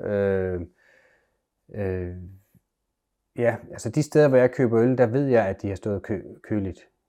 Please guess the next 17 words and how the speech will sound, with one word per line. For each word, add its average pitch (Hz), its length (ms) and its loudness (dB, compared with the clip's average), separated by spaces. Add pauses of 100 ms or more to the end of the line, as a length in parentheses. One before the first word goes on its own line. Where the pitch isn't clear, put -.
(100)
Øh, 98 340 -8
og 95 100 -4
jeg 101 100 -4
ved, 127 100 0
de 113 60 -2
kommer 107 240 -2
fra 101 120 -2
et 92 60 2
lager, 117 220 2
hvor 92 120 -4
de 92 40 -6
har 90 80 -8
stået 101 240 -8
koldt. - 340 -8 (1600)
Og, 98 380 2
øh, 90 500 -2 (400)
og, 107 120 -6